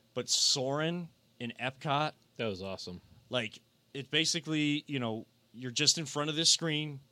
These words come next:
Speaker 1: It's, you know, and a lot of people can get in at one time on the ride, so, like, it, the line goes pretty quickly, too. It's, like, these two apparatuses that look like, like,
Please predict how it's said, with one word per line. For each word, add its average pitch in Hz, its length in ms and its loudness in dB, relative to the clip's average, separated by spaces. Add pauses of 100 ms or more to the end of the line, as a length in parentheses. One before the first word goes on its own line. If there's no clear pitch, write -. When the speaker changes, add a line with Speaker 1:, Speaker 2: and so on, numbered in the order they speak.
(180)
Speaker 1:
It's, - 420 -2 (280)
you 131 140 -10
know, 110 220 -10 (460)
and 135 160 -4
a 135 40 -4
lot 143 240 2
of 185 80 -2
people 156 260 -4
can 143 200 -10
get 143 160 2
in 143 180 4
at 120 160 -6
one 120 200 0
time 131 320 2
on 110 80 0
the 104 60 -4
ride, 120 340 4
so, 131 100 0
like, 113 140 -2
it, 104 100 -4 (200)
the 120 100 -2
line 127 380 2
goes 127 380 0
pretty 117 300 -10
quickly, 151 380 -4
too. 135 400 0 (520)
It's, 147 200 0
like, 139 160 0
these 131 180 0
two 190 320 0
apparatuses 143 680 0
that 127 120 -2
look 127 240 -6
like, 120 240 0 (360)
like, 110 120 -14